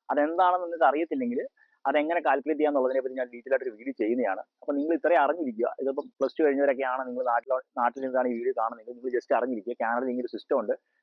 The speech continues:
പി ആറിന് അപ്ലൈ ചെയ്യുന്നവർക്ക് ഈ സ്കോർ വെച്ചിട്ടാണ് അവർ വിളിക്കുന്നത്. അപ്പൊ നോർമൽ സ്കോർ എന്ന് പറയുന്നത് അഞ്ഞൂറിന് മേളിലാണ്, അഞ്ഞൂറ്റി ഇരുപത്, അഞ്ഞൂറ്റി മുപ്പത് ആ റേഞ്ചിലാണ് വിളിച്ചുകൊണ്ടിരിക്കുന്നത്. പക്ഷേ ഈ ജോലി ചെയ്യുന്ന ആൾക്കാർക്ക് മാത്രമായിട്ട് ഒരു സെലക്ടഡ് കാറ്റഗറി, ആ, ട്രേഡ് ഒക്യുപ്പേഷൻ വേർഷൻ വൺ എന്നാണ് അവർ പറഞ്ഞിരിക്കുന്നത്. അപ്പൊ അതിൽ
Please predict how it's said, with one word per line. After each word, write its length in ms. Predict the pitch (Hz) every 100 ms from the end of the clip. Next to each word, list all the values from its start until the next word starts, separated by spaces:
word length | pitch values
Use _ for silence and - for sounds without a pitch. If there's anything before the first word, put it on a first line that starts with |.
| _
പി 100 | 127
ആറിന് 240 | 135 147 143
അപ്ലൈ 240 | 123 143
ചെയ്യുന്നവർക്ക് 460 | 135 135 123 180 -
ഈ 80 | 135
സ്കോർ 380 | - 143 147 185
വെച്ചിട്ടാണ് 320 | 160 131 131
അവർ 100 | 139
വിളിക്കുന്നത്. 400 | 135 123 101 - -
അപ്പൊ 120 | 131
നോർമൽ 440 | 131 135 156 185 254 _ _ _ _
സ്കോർ 240 | 160 160
എന്ന് 120 | 175
പറയുന്നത് 300 | 160 151 165
അഞ്ഞൂറിന് 360 | 147 156 160 147
മേളിലാണ്, 420 | 127 147 135 117
അഞ്ഞൂറ്റി 260 | 120 127 127
ഇരുപത്, 160 | 127
അഞ്ഞൂറ്റി 220 | 123 123
മുപ്പത് 180 | 127 123
ആ 120 | 120
റേഞ്ചിലാണ് 340 | 127 123 123 120
വിളിച്ചുകൊണ്ടിരിക്കുന്നത്. 540 | 107 127 107 98 104
പക്ഷേ 180 | - -
ഈ 140 | 160
ജോലി 220 | 160 156 175
ചെയ്യുന്ന 200 | 156 143
ആൾക്കാർക്ക് 380 | 127 143 139
മാത്രമായിട്ട് 640 | 131 117 123 135 123 113 311 _ _ _ _
ഒരു 100 | 156
സെലക്ടഡ് 460 | 147 147 143 175 165
കാറ്റഗറി, 420 | 139 123 127 147 -
ആ, 40 |
ട്രേഡ് 240 | 160 151 160
ഒക്യുപ്പേഷൻ 420 | 151 131 135 151
വേർഷൻ 300 | 131 - 165
വൺ 220 | 139 139
എന്നാണ് 180 | 151 139
അവർ 120 | 127
പറഞ്ഞിരിക്കുന്നത്. 540 | 113 110 113 101 101 113 -
അപ്പൊ 120 | 131
അതിൽ 300 | 135 135 208